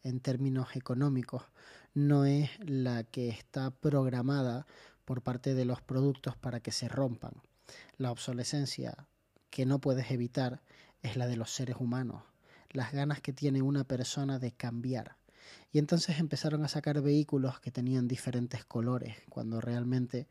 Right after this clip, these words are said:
el lema de Henry Ford al principio era: "Puedes elegir el color que quieras de coche siempre y cuando sea negro". Entonces, ese cambio en lo que sería el marketing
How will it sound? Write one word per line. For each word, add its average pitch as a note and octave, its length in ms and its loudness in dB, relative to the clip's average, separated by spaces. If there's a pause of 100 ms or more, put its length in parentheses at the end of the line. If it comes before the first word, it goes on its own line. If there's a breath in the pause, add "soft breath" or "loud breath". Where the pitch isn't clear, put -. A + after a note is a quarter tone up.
(500 loud breath)
el B2 200 2
lema C3+ 240 4
de B2 140 0
Henry B2+ 240 0
Ford C3+ 240 -2
al B2+ 60 -2
principio C3 500 -2
era: B2+ 260 0 (340 loud breath)
"Puedes D3 300 4
elegir D3 600 2
el B2+ 180 -2
color C3 360 2
que C3 140 -6
quieras B2+ 460 -2
de A#2+ 100 -4
coche D#3 640 2
siempre B2 340 -2
y A2+ 40 -4
cuando B2+ 240 2
sea A#2+ 220 -2
negro". G#2 300 -4 (600 loud breath)
Entonces, D3 380 2 (140)
ese E3+ 320 0
cambio D3+ 720 2
en B2+ 360 0
lo A#2+ 100 -2
que B2+ 100 -6
sería C3+ 520 0
el A#2+ 380 -8
marketing C3+ 640 -2